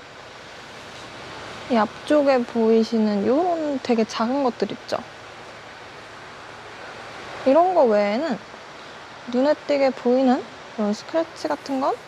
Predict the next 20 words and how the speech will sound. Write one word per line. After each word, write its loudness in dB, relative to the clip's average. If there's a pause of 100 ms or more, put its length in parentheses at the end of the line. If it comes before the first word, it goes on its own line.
(120)
없습니다. 0 (1500)
주행거리가 2
그래도 0
조금 -4 (600)
되긴 2
하는데 0 (880)
깨끗하죠? 2 (1200)
타이어 4 (200)
바로 4
보여드릴 6
건데, 2
타이어 2
상태도 0
굉장히 2
깨끗하거든요. -2
이렇게 0
휠 2
상태가 0 (160)
되게 2
깨끗해요. 0